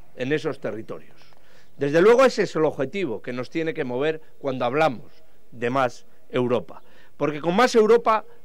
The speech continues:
podemos ofrecer un futuro mejor a nuestros hijos y a nuestras hijas, a nuestro entramado comercial y empresarial, a los trabajadores y trabajadoras, a nuestros mayores,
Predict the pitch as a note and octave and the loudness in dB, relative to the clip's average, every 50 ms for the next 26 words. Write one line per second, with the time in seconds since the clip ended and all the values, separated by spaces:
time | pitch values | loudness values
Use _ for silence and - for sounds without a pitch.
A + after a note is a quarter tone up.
0 | - - D#3+ E3+ F#3+ G#3+ A3+ G#3 A3 G#3+ E3+ G3 F#3 E3+ F#3+ G3+ G3 G3+ G3 - | -6 0 2 4 4 4 2 2 0 0 0 2 0 2 4 4 4 4 2 -4
1 | - - - - - - G#3+ A3 E3+ G#3 G3+ D3 G#3 G#3+ A3 A3+ G3 C#3+ A#2 - | -10 -14 -14 -12 -2 0 0 0 2 0 -2 0 2 4 4 4 4 2 0 0
2 | - - D#3 B2 - - - - - A#2+ A#2+ B2+ C3 B2 - - A2 G#2+ - D#3 | 4 6 6 6 4 2 -6 -12 -10 -8 -6 -6 -6 -6 -8 -8 -10 -8 -6 -6
3 | D3 C3+ - C#3+ C3 C#3+ B2+ B2 A#2+ G#2+ - A2+ G#2 G#2 C3+ A#2+ G#2 - - - | -6 -4 -4 -4 -2 -2 -2 -2 -4 -6 -6 -8 -8 -6 -6 -8 -8 -8 -12 -14
4 | - - - - - - - - - - - - C3 C3+ D3+ D#3 D3+ - D3+ C#3+ | -14 -14 -14 -14 -14 -14 -14 -14 -14 -12 -6 -2 0 2 2 2 2 2 0 0
5 | - D3 C#3 C#3 E3+ G3+ A3+ - - G3 D#3 C#3+ B2 A2+ - F3 F#3 F#3+ G3+ G#3 | 2 2 4 6 6 6 6 6 6 4 2 2 0 0 0 2 4 4 2 2
6 | G3+ - - - - D#3 D#3+ C#3 - C#3+ B2+ - - G2+ G2+ A#2+ B2 A2+ F2 D#2+ | -2 -8 -12 -10 -6 -6 -6 -4 -4 -6 -6 -6 -6 -4 -2 0 0 0 0 -4
7 | - - - - - - - - - C3+ C#3+ D3 C#3 - D3+ D3 C#3 C3 B2+ C#3 | -10 -14 -14 -14 -14 -14 -10 0 2 4 4 4 2 4 4 4 4 4 4 6
8 | C#3+ E3+ F#3+ G3+ G#3+ G3 A3 - - E3 D3 C3+ B2 - B2 C3+ D#3+ F3 E3 D#3 | 6 6 8 6 4 2 2 0 2 2 2 2 0 0 2 4 4 6 6 4
9 | C3+ - D3+ D3 D3+ D3 C#3 - D#3 C#3+ C3+ C3+ C3 C3 C#3+ D#3+ F3 E3 C#3+ G#2 | 2 2 0 0 0 0 -2 0 -2 -2 0 0 2 2 4 6 6 6 6 4
10 | E2+ E2 - - | -2 -8 -12 -12